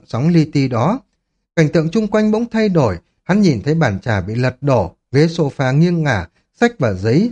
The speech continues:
rơi vãi khắp sàn nhà, cùng một cô gái tóc nâu sắp chết đến nơi. Đồng thời Glenn còn nghe rõ lời khẩn cầu của đối phương.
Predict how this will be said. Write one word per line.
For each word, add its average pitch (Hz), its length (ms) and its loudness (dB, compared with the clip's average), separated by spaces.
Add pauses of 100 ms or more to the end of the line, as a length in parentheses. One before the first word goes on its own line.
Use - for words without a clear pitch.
(120)
rơi 139 180 2
vãi 131 220 -2
khắp - 220 -2
sàn 117 280 0
nhà, 113 280 0 (240)
cùng 160 180 4
một 147 200 0
cô 202 120 0
gái 143 200 0
tóc 190 280 -4
nâu 127 200 2
sắp 185 240 -4
chết 220 220 0
đến 147 180 0
nơi. 147 260 2 (440)
Đồng 165 200 2
thời 151 200 0 (120)
Glenn 208 260 0
còn 104 240 -2
nghe 120 160 0
rõ 147 180 -2
lời 170 300 2
khẩn 92 200 -2
cầu 117 220 0
của 98 140 -8
đối 113 160 0
phương. 151 320 0